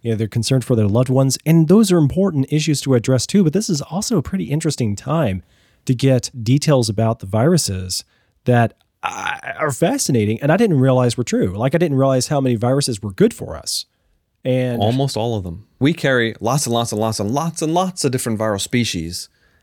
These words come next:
Speaker 2: in our gut, and they're more viruses than our bacteria. We have more bacteria than we have cells in our body.
Speaker 1: And I didn't know that. Th-, there's more microorganisms living in your body than maybe cell count.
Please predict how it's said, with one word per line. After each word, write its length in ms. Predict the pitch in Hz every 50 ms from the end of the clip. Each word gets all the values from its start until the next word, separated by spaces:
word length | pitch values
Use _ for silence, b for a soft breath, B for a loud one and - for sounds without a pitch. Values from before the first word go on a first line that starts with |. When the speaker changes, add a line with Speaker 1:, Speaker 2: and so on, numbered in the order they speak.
| _ _ _
Speaker 2:
in 100 | - 107
our 100 | 107 113
gut, 380 | 117 117 139 135 117 92 - - _ _ _ _ _
and 80 | - 107
they're 80 | 107
more 200 | 104 117 127 127
viruses 480 | 104 110 127 160 143 113 - 107 98 95
than 80 | 101 101
our 120 | 104 104
bacteria. 760 | 95 - - 90 - - 156 185 202 139 95 80 - 113 - _ _ _ _ _ _ -
We 100 | 110 117
have 80 | 120
more 120 | 104 98 85
bacteria 420 | 87 90 - - 151 156 156 127
than 80 | 101 98
we 60 | 95
have 100 | 87 -
cells 260 | - 113 98 92 92
in 60 | 87
our 60 | 80
body. 460 | 82 82 117 113 95 - 78 - - _ _ _ _ _ -
Speaker 1:
And 80 | 294 - 262 277
I 60 | 277
didn't 260 | 262 254 262 - 247 247
know 160 | 285 359 370 247
that. 260 | 113 85 90 90 - _ _ _ _ _ _ - 123 120
Th-, 160 | 113 131 147 147
there's 360 | 175 143 127 139 143 135 110
more 420 | 123 127 131 139 147 156 156 151 143
microorganisms 1160 | 135 135 131 135 151 - 160 156 - 151 151 147 151 135 123 110 104 117 123 135 - - - _ _ _ _ _ _ -
living 340 | 131 131 135 123 135 135
in 80 | 139 139
your 80 | 139 139
body 340 | 123 135 139 147 156 165 165
than 360 | 143 127 120 117 113 110 107
maybe 280 | 107 113 117 107 104 101
cell 340 | - - - 113 117 127
count. 420 | 131 - - 160 175 190 185 -